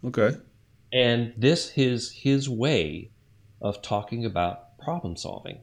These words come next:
Speaker 1: Okay.
Speaker 2: The conclusion trap is jumping too fast to a solution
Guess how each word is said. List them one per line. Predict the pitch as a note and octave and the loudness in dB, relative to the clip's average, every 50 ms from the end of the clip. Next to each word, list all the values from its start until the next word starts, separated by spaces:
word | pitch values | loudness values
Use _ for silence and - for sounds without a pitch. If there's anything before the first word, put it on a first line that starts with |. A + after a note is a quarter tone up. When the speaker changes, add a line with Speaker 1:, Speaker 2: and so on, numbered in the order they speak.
| _ _ _ _ _ _ _ _ _ _ _ _ - | _ _ _ _ _ _ _ _ _ _ _ _ -2
Speaker 1:
Okay. | - C3 C#3 - E2+ E2 A2 E3 - - _ _ _ _ _ _ _ _ _ _ _ - | 0 0 0 2 0 0 0 -2 -4 -8 _ _ _ _ _ _ _ _ _ _ _ 2
Speaker 2:
The | A#2 A2 | 2 2
conclusion | - A2 G#2 G2+ - D#3+ G#3 G#3+ - D#3 A#2+ | 4 2 -2 2 6 6 6 6 6 4 0
trap | - - F2+ E2 D2 D2+ - - - - _ _ _ _ _ _ _ _ _ - | 2 2 2 2 2 0 -4 -10 -18 -20 _ _ _ _ _ _ _ _ _ -2
is | - A#2 A2+ G#2 G2 | 2 2 2 2 2
jumping | F#2 - A2+ A2 B2 B2 C#3 C#3 C#3 | 2 2 2 2 2 0 0 -2 0
too | - D3 D3 | 0 -2 -2
fast | C#3 - G#2+ F2 D#2 E2+ F2+ - - - - - _ - | -2 0 0 0 2 0 -2 -4 -8 -14 -16 -20 _ -6
to | - G#2+ G#2 | -2 -2 -2
a | G#2+ | 0
solution | - - A#2+ A2+ C3+ E3+ E3+ - F2 F2+ G2 G2+ | -2 -4 -2 -2 -2 -2 -2 -4 -6 -8 -8 -12